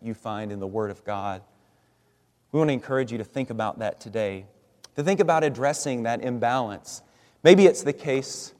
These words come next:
that you have wandered away from the Lord and you need to be restored. We would love to pray with you and for you, to encourage you in any way we can. Maybe it's the case that you've never become a Christian.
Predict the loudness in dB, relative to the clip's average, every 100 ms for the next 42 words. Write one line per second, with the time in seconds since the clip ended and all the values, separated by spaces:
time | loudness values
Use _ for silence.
0 | _ _ -20 -20 -2 0 4 2 4 2
1 | 2 2 2 0 0 -6 -4 0 2 2
2 | 0 -4 -2 -2 -2 -2 -4 -6 -4 -4
3 | -4 -8 -6 -4 -2 -2 -2 -2 0 4
4 | 4 4 -4 -20 -6 -2 -2 -2 -2 -4
5 | -2 0 -2 -2 0 2 2 -2 -2 -4
6 | -2 2 2 2 0 2 2 4 4 2
7 | -2 -6 -8 -8 -12 -18 _ _ _ _
8 | 4 6 6 0 -4 -2 -2 -2 -6 -4
9 | -2 -2 -4 -6 -6 -6 -8 -8 -8 -8
10 | -12 -14